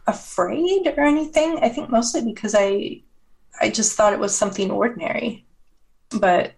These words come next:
apparently it wasn't. And I might have even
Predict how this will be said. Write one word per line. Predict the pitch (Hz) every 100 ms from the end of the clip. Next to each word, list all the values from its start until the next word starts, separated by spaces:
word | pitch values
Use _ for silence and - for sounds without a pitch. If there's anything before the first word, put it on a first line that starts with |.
| _ _
apparently | - 175 196
it | 190
wasn't. | 190 175 180 196 262 - _ _ - _ _
And | 247 240
I | 254
might | 262 262 302 370 403
have | 269 -
even | 220 233 240 240 240